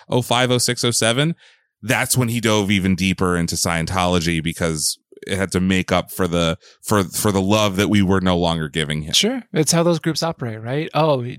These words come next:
Speaker 2: y-, you need somewhere
Speaker 1: Hundred percent.
Speaker 2: to belong. You need somewhere to feel loved. You need somewhere to be whatever, to feel seen in this way that you're so desperate for.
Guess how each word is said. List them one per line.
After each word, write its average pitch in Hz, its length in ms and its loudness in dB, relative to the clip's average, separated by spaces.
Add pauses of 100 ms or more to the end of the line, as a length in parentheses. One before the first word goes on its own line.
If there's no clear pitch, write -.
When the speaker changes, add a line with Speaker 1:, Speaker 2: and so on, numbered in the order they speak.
Speaker 2:
y-, - 80 -8
you 143 260 -2
need 151 180 2
somewhere 143 220 2
Speaker 1:
Hundred - 0 -
percent. - 20 2
Speaker 2:
to 135 60 0
belong. 127 380 -2
You 131 60 -4
need 123 140 -4
somewhere 120 240 -2
to 113 60 -4
feel 113 320 -4
loved. 117 300 0
You 117 60 -4
need 117 160 -4
somewhere 110 300 -2
to 110 120 -10
be 113 200 -6
whatever, 110 480 -2
to 110 120 -6
feel 113 240 -2
seen 120 580 -2
in 120 180 -4
this 113 220 -4
way 120 160 0
that 117 140 0
you're 113 100 -2
so 127 140 0
desperate 123 400 -2
for. 110 480 -4